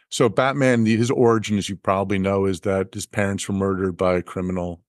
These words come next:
uh, trying to arrest him. Spider-Man's is more interesting to me because Spider-Man,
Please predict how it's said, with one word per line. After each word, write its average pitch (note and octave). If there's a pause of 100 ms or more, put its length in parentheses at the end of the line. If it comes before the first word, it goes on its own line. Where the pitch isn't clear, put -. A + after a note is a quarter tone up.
(180)
uh, E2
trying F2
to -
arrest F2+
him. G2+
Spider-Man's C3+
is F#2+
more G#2+
interesting G#2
to -
me D2+ (460)
because A2
Spider-Man, A2+